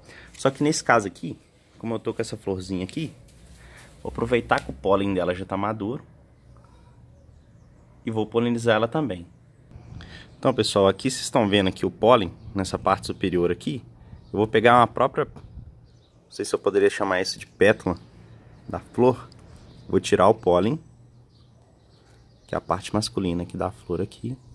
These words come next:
Pessoal, eu tô usando aqui uma escova de dente, você pode usar um pincel, eu não tô com pincel aqui não,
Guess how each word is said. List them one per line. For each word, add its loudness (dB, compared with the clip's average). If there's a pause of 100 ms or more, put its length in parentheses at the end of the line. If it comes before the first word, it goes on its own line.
(840)
Pessoal, 4
eu 4
tô 0
usando 2
aqui -6
uma -2 (320)
escova -2
de -2
dente, 0
você 0
pode 2
usar 2
um 2
pincel, 2
eu 6
não 4
tô -4
com -8
pincel -2
aqui -6
não, 0